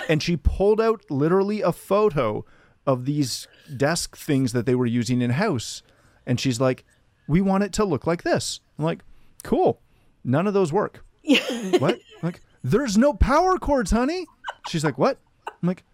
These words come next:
Speaker 1: "There, there's no, no, they not, sorry, it's cute. It's great. Love it. But no."
Speaker 2: Yeah.
Speaker 1: All right, let's, let's, <laughs> let's skip before I get into even more trouble.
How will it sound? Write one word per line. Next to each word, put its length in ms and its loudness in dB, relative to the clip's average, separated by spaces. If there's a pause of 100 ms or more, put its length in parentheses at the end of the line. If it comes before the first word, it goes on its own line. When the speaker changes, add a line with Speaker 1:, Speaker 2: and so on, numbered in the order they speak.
(340)
Speaker 1:
"There, 220 2
there's 360 -2
no, 340 0 (520)
no, 300 -2 (100)
they 320 0
not, 320 -6
sorry, 260 2
it's 140 -4
cute. 340 0 (120)
It's 140 -10
great. 260 0 (100)
Love 180 2
it. 200 -2
But 100 -6
no." 220 -2 (400)
Speaker 2:
Yeah. 80 2
Speaker 1:
All 80 6
right, 260 -2
let's, 280 -4 (160)
let's, 360 0 (220)
<laughs> 200 -6
let's 260 0
skip 220 -2
before 300 0
I 40 0
get 140 0
into 380 -2 (240)
even 200 -2
more 140 0
trouble. 300 -2